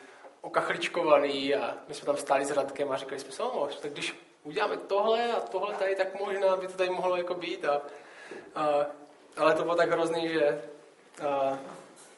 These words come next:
jsem byl tenhle týden strašně vděčný za to, že můžeme být tady a v tomhle místě a už jsme tady, a, budeme tady druhý rok v září a tak je to obrovský požehnání, že to vůbec nesouvisí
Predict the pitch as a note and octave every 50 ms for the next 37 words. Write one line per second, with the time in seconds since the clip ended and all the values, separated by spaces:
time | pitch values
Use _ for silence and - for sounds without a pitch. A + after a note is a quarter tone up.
0 | - - - - - - - - - - G3 G3 G3 F#3+ F#3+ F#3+ F#3 F3+ F#3 F3
1 | F3+ F3 E3 - - E3 D#3+ E3 E3 D#3+ D#3+ D#3 D#3+ D#3+ E3 D3+ D3+ - D3+ D3
2 | D3+ D3+ D3+ D3 D3+ D#3 D#3 - D3 C#3+ D3 C#3+ C#3+ C#3+ D3 D3+ D#3 D3 C#3+ C#3+
3 | D3 - - D#3 D3 C#3+ C#3+ - - - - - - - - - - - - -
4 | - E3 D#3 D#3 D#3+ D#3 D#3 D#3 D3 D3+ D3+ - - - - - - - - -
5 | - - - D3 C#3+ C#3 C3+ C3+ B2+ - D3 D3+ D3+ D#3 D3+ D3+ D#3 E3+ E3 D#3+
6 | D#3 C#3+ C#3 - - - - - - D3+ D#3 D#3+ D3+ C#3 C#3+ D3+ D3+ D3+ D3 C#3+
7 | C3+ - - - - - - - - - - - - - C#3+ - C#3+ - D3 C#3
8 | C3 B2+ - - - - D3 C#3+ D3 D3 - D3+ D#3 D3+ D3+ D3 D3 C#3+ D3 C#3+
9 | C#3 C#3 C#3 C#3 C#3 C#3 - - - - - - - - - - - - - -
10 | D3 D3 C3 - - D3+ D3 - D#3+ D#3 - - - - D3+ -